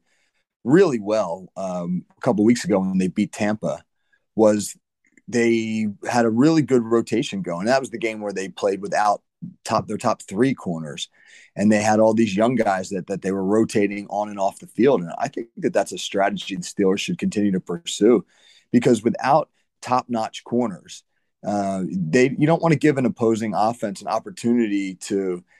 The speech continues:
see, you know, what, what their young guys are doing well and what they're, what they're struggling with. You don't wanna put those guys in a position where the offense can set 'em up and, uh, and, and run the, a sim-, uh, uh, the same concept a couple of times and get that, that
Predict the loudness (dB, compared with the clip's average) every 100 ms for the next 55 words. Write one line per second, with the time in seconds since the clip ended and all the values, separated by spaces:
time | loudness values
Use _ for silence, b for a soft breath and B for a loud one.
0 | b b -4 2 6 6 4 -2 _ _
1 | -6 0 2 2 0 -2 -2 -2 _ _
2 | _ _ 2 2 2 -4 -4 0 2 2
3 | 0 -2 -2 -2 -2 -2 0 2 0 -4
4 | -6 -8 -8 -10 -14 -12 -4 2 2 2
5 | -2 -6 -10 -6 -6 -4 -6 -8 b b
6 | b b b -2 2 6 4 6 6 4
7 | 2 -4 -4 -2 -2 -2 -2 0 0 -2
8 | -4 -8 -6 -6 -4 -2 -2 -2 -4 _
9 | _ -8 -4 0 2 2 0 -2 0 0
10 | 2 2 -2 _ _ -2 2 4 4 4
11 | 4 2 2 0 0 0 2 2 0 -4
12 | -4 -4 -4 -2 0 0 0 -2 0 -4
13 | -6 -6 -4 -2 -2 -2 -2 -4 -4 -4
14 | -4 -2 -2 -4 -4 -6 -6